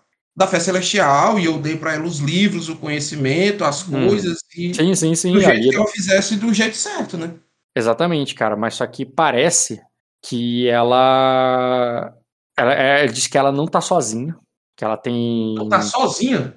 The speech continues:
Speaker 2: Não tá sozinha, tem mais gente, tem mais, é, é, é, é, apareceu uma outra,
Speaker 1: <laughs>
Speaker 2: é, sacerdotisa,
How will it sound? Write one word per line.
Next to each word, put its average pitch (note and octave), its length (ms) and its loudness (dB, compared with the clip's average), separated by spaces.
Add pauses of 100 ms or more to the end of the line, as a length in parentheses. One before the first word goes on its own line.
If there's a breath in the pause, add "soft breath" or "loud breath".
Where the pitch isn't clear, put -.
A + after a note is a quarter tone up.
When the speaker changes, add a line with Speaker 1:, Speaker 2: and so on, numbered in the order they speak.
Speaker 2:
Não A2+ 240 0
tá B2 120 0
sozinha, C#3 440 0
tem B2 160 -2
mais B2+ 200 2
gente, C#3 280 -4 (260)
tem B2 140 0
mais, C3+ 320 2 (720)
é, B2+ 100 2
é, D#3+ 640 2
é, D3+ 260 2 (540 loud breath)
é, B2+ 280 0
apareceu D#3+ 600 0
uma F3 180 0
outra, C#3+ 640 0 (460)
Speaker 1:
<laughs> A2+ 260 -6
Speaker 2:
é, A#2 720 2
sacerdotisa, C#3 1040 0